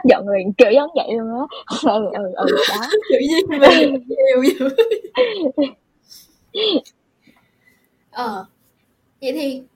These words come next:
Speaker 2: ôm này, còn gì nữa không? Kiểu chị ôm rồi xong rồi ở lại với em trong những cái cuộc tranh luận hay là, nói chung là, ừ, còn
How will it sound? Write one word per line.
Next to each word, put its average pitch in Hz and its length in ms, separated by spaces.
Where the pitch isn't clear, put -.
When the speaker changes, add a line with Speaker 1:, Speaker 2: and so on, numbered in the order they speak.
Speaker 2:
ôm 294 380
này, 220 280
còn 233 220
gì 214 140
nữa 208 200
không? 285 140
Kiểu 294 400
chị 277 80
ôm 269 420
rồi 220 120
xong 254 260
rồi 220 240
ở 156 140
lại 170 440
với 247 160
em 233 420
trong 233 220
những 220 200
cái 233 560
cuộc 202 280
tranh 233 180
luận 220 460
hay 233 320
là, 208 140
nói 196 360
chung 320 160
là, 240 180
ừ, 233 200
còn 226 140